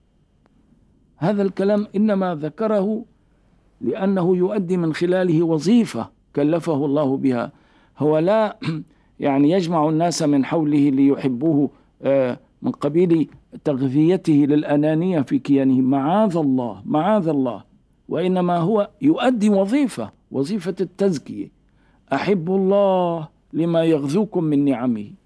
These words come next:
لما يأتيكم من نعمه، "وأحبوني لحب الله إياي". لا لأني محمد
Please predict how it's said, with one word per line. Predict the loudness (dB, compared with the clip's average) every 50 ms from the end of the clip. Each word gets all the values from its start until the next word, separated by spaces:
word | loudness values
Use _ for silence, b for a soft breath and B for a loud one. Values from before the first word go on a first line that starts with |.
| _ _ _ -4
لما | -2 0 0 0 0
يأتيكم | -2 -4 -6 -6 -6 -6 -4 -4 -2
من | 0 2 2 0
نعمه، | 0 -2 -4 -4 -6 -6 -8 -10 b b b b b b b b
"وأحبوني | -4 -4 -4 -4 -8 -6 -4 -4 -4 -2 -2 0 0 2 2 0 0 -2 -8 -4
لحب | -4 -4 -2 -2 -4 -2 -2
الله | -2 -2 -2 -4 -6
إياي". | -8 -8 -8 -8 -10 -10 -12 -14 -18 _ -12 -4
لا | -2 0 2 2
لأني | 2 2 0 0 0 0 2
محمد | 2 0 0 -2 -2 -2 -2 -2